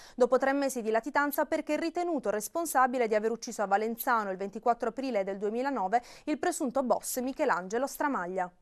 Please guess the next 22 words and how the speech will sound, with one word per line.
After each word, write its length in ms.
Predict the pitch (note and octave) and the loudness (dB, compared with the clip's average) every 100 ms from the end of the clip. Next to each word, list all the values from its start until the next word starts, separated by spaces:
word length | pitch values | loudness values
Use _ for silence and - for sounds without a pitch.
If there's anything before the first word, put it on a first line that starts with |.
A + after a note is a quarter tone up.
| _ _ _ _ _ _ _ _ _ _ - - | _ _ _ _ _ _ _ _ _ _ -16 2
E 60 | |
ancora 380 | B3+ C#4 D#4 D4 | 4 4 4 4
cronaca, 520 | D4 D#4 D4+ D4+ D4+ | 6 4 6 4 6
militari 500 | C#4 C4+ C4 D4+ C#4+ | 6 4 4 6 6
della 200 | C4 B3+ | 6 6
Guardia 320 | B3+ C#4 C4 A#3+ | 6 6 4 0
di 140 | B3+ | -2
Finanza 600 | - D#4+ D4+ D#4 D4+ D4+ | -4 0 2 2 2 4
hanno 220 | C4+ A#3 | 4 2
sequestrato 540 | A3 B3+ C4 C4+ B3+ C4+ | 0 0 0 2 0 2
a 40 | |
Bari 280 | A#3 A#3+ A#3+ | 6 6 6
ottantacinquemila 960 | A#3+ A#3+ A#3+ - D4 C4+ C4+ D4 A#3+ | 2 -2 -2 -4 -4 -2 0 2 2
bomboniere 580 | G#3 C4+ C#4 E4 C4+ B3+ | 2 0 2 2 2 2
e 20 | |
oggetti 360 | A3 A3 A#3+ A3+ | 0 0 -4 -2
da 100 | G3+ | -4
collezione 580 | A3+ C4 - A#3+ G#3+ A#3 | -2 -4 -4 -4 -2 -2
con 120 | C4+ | -2
il 100 | C4+ | 0
marchio 360 | B3+ A#3 C4+ B3+ | 0 -2 -4 -6
Thun 380 | A#3+ G3+ F#3 | -8 -8 -6